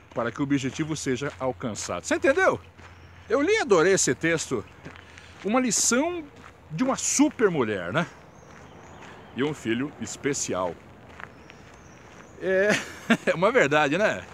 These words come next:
Às vezes é preciso mudar o conteúdo mesmo, né? O, o, eu acho assim, o interessante é a gente fazer assim, ó. Observar o movimento de uma mudança interior.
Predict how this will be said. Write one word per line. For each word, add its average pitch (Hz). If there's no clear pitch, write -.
Às 104
vezes 190
é 196
preciso 165
mudar 127
o 117
conteúdo 123
mesmo, 101
né? 131
O, 233
o, 339
eu 233
acho 302
assim, 190
o 156
interessante 196
é -
a 175
gente 180
fazer 135
assim, 104
ó. 82
Observar 135
o 151
movimento 156
de 139
uma 170
mudança 131
interior. 104